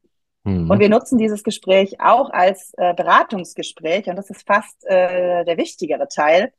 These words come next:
Speaker 2: Das heißt, wir klären die Leute auf über, was sie wahrscheinlich haben, wie dieses Krankheitsbild aussieht und was sie tun können und geben ihnen auch Hinweise über, ähm,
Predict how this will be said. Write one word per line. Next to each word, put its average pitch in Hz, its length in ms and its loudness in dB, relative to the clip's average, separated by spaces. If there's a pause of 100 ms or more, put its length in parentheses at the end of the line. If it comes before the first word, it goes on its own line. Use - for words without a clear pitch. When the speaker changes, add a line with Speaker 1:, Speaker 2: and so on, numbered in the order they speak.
(360)
Speaker 2:
Das 185 160 -8
heißt, 208 360 2
wir 180 220 -4
klären 185 260 -2
die 180 80 -4
Leute 165 380 0
auf 226 340 2
über, 156 480 -4 (480)
was 151 200 -6
sie 156 100 -8
wahrscheinlich 165 440 -2
haben, 220 320 4
wie 170 80 -6
dieses 151 260 -10
Krankheitsbild 160 540 -8
aussieht 208 640 -2
und 180 220 -10
was 202 220 0
sie 214 180 -8
tun 285 340 -6
können 170 340 0
und 190 140 -6
geben 196 220 -4
ihnen 196 100 -2
auch 185 140 -2
Hinweise 202 480 0
über, 175 460 0 (760)
ähm, 165 520 2